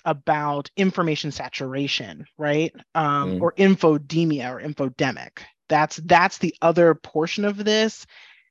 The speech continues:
Speaker 1: The pressure for, in academia especially, the pressure or the interest or the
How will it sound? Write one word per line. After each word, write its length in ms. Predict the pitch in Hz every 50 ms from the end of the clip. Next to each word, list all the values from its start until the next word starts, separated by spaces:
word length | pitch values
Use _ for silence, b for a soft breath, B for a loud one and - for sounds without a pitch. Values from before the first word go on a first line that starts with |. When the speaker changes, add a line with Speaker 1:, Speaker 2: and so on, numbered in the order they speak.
| b -
Speaker 1:
The 60 | 190
pressure 760 | 170 - - - - 220 214 226 226 - - 277 254 247 247
for, 480 | 247 - - - 185 175 170 165 165 -
in 140 | - 226 185
academia 800 | 180 190 - 185 175 165 156 156 156 156 147 143 139 135 120 -
especially, 840 | 139 - - - 151 143 143 - - 127 120 113 104 101 117 - - B B B B B B B B _ _ _ _ _ _ _ _ _ -
the 280 | 175 180 180 170 170 - -
pressure 600 | - - - 185 185 180 - - 202 196 185 175
or 360 | - - 170 160 156 156 156
the 400 | 156 156 165 165 160 156 156 - -
interest 720 | 160 170 180 180 - - 175 165 156 - - - - - _
or 360 | - 156 156 147 147 147 143 139
the 640 | 139 151 151 143 139 139 135 135 135 135 135